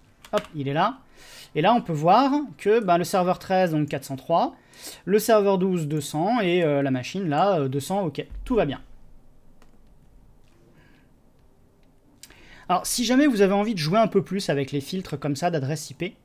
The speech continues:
euh, sachez que la documentation du projet, euh, bah, du, de, du serveur H T T P D de la Fondation Apache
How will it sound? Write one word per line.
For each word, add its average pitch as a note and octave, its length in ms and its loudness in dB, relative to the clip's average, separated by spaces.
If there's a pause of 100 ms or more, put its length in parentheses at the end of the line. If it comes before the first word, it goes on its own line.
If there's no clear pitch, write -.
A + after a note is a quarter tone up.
(600)
euh, D3+ 680 0
sachez - 380 -4
que - 80 -2
la E3+ 120 2
documentation G#3+ 760 -2 (200)
du C#3+ 200 -6
projet, E3+ 580 2
euh, C#3 360 2
bah, C#3 100 -2
du, B2+ 340 -6
de, B2 440 -8 (420)
du C3 80 -10
serveur D#3+ 420 2
H D#3+ 180 -2
T D#3+ 80 -8
T D#3+ 100 -8
P E3 160 -4
D F3 180 0
de C#3+ 140 -2
la C3 100 -6
Fondation C3+ 340 -8
Apache F#3+ 400 -4